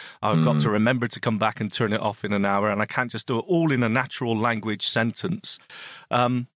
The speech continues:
Speaker 1: I think they're gonna get left behind if they start charging for things like that. The smart speaker for me is exactly for controlling my smart home and answering questions,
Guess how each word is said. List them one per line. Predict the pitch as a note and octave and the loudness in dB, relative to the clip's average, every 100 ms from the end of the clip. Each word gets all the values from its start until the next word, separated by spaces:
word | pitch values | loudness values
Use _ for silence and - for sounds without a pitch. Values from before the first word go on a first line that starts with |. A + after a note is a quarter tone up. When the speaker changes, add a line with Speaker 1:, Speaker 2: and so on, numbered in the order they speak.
| _ - | _ -4
Speaker 1:
I | D#3 | -2
think | D4+ C#4+ | 0 0
they're | |
gonna | C4+ B3 | 0 0
get | A#3 - | 0 0
left | F#3+ - | -2 0
behind | F#3 A#3 D#3+ A#2 | 0 2 2 0
if | - | 0
they | |
start | C3 D#3 C#3 | 0 0 0
charging | - D3+ C#3 C#3+ | 2 2 0 -4
for | C#3+ | -4
things | C3 D#3 C#3+ B2+ | -2 0 2 2
like | C3+ | 2
that. | C3+ A2+ - - | 2 0 -4 -8
The | C#3+ | -2
smart | - F#3+ A#3 F3+ | 2 4 4 2
speaker | - D3+ C3+ B2 | -2 -2 -2 -2
for | B2+ | 2
me | A#2+ C3+ D#3+ - - _ - | 2 2 0 -4 -16 _ 0
is | G#3 E3 - | 2 4 2
exactly | B2 G#2+ - E3 - B2 | 0 0 2 2 0 -6
for | - A2+ | -4 -4
controlling | A#2 - E3 F3 D#3 D3 | -2 0 0 2 2 2
my | C#3 | 2
smart | C#3 C#3+ C#3 B2+ | 0 0 0 0
home | G#2+ G2 G2+ - - - - | -2 -2 -4 -6 -14 -6 -4
and | C#3 | 0
answering | C#3+ C3+ - A#2+ | 0 0 -2 -2
questions, | G#2+ G#2 F2+ - C#3 E3 | 0 -2 -2 -6 -6 -4